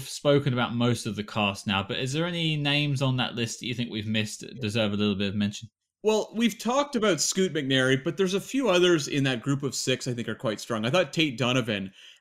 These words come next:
Speaker 2: as sort of the leader of the group, Bob Anders, was very effective. I've seen Tate Donovan in many things over the years. Love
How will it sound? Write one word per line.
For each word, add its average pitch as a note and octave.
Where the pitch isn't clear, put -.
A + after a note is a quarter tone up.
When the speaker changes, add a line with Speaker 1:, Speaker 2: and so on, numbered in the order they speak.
Speaker 2:
as C3+
sort D3+
of A#2
the C#3
leader C3
of A2
the A#2+
group, G#2+
Bob B2
Anders, G#2+
was C3+
very E3
effective. C3
I've A#2+
seen E3+
Tate C3+
Donovan A2
in G#2+
many A#2+
things G#2+
over G#2
the G2+
years. G2
Love A#2